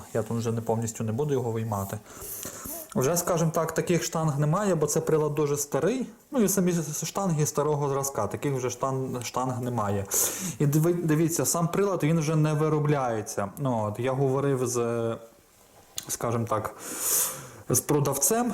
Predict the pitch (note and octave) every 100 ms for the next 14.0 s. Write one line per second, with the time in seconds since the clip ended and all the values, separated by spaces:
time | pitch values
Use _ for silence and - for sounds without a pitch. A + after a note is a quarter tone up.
0 | - E4 A3+ G3+ F#3 F3 D3+ E3 D#3+ C#3+
1 | D3 C#3 D3 D3 C#3+ C3 B2 A#2 C#3+ D3
2 | F#3 E3+ F3+ E3 G3+ G3 - D3+ C3+ C#3
3 | D3 D#3 E3 F#3 F3+ D#3 C#3 C#3+ C#3 D#3+
4 | F3 D3 - D3 C3+ C3 C3 C3+ C#3 -
5 | D3+ C3+ C3+ B2+ D3 E3 - - B2 C3+
6 | C#3 B2+ B2 B2+ - C#3 C#3 - B2 A#2
7 | A#2+ A#2 B2+ A2+ A2 C3+ E3+ D3+ D3 D3+
8 | F#3 F3+ E3+ F3+ F3 F3+ E3 D#3+ E3 E3
9 | F3+ F3 G3 F#3 B2 - B2 A#2+ A#2+ B2
10 | A#2 A2 A#2 B2 A#2+ A#2+ B2 B2+ C3+ D3
11 | D3 - A#2 A#2 A#2 B2 B2 A#2+ A#2 B2+
12 | B2+ A#2+ - A#2 C#3 C3 C3 B2 B2 B2
13 | A#2+ B2 - C3 B2 C3 E3+ B3 C3+